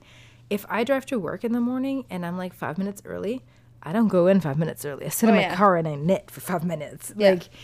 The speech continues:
Speaker 1: it's just, like, a little bit of, like, me time, a little bit of, like, mental rest
Speaker 2: Yeah.
Speaker 1: wherever you are in your day. And especially, like, if you're, you know, if you do pick up your kids at school while you're waiting in the carpool lane, like,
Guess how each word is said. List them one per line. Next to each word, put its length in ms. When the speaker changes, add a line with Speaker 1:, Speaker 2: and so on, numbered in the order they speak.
Speaker 1:
it's 180
just, 240
like, 160
a 80
little 300
bit 160
of, 120
like, 240
me 280
time, 280
a 60
little 160
bit 140
of, 160
like, 160
mental 540
rest 440
Speaker 2:
Yeah. 140
Speaker 1:
wherever 260
you 240
are 180
in 80
your 140
day. 400
And 220
especially, 540
like, 260
if 220
you're, 420
you 100
know, 120
if 180
you 40
do 100
pick 280
up 160
your 180
kids 320
at 140
school 400
while 160
you're 140
waiting 320
in 340
the 80
carpool 500
lane, 360
like, 220